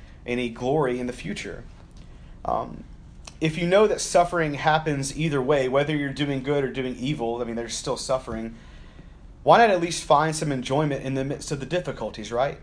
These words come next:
That, that's the, that's like a, a way of thinking in our culture is life is just terrible sometimes. So at least, like, try to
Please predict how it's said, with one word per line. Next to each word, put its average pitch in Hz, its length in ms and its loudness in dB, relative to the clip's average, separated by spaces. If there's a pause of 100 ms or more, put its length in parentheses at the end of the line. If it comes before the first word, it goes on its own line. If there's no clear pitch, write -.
That, 165 160 4
that's 208 220 8
the, 170 160 4
that's 180 240 2
like 160 200 4
a, 123 180 4 (300)
a 143 80 4
way 156 380 6
of 139 100 -2
thinking 139 420 -4
in 131 80 -2
our 127 100 2
culture 131 400 0
is 113 220 -6 (460)
life 214 400 4
is 117 160 -4
just 123 180 -6
terrible 131 420 2
sometimes. 104 500 -8
So 143 140 2
at 139 100 -2
least, 214 360 -2
like, 127 200 2
try 151 240 4
to 127 240 2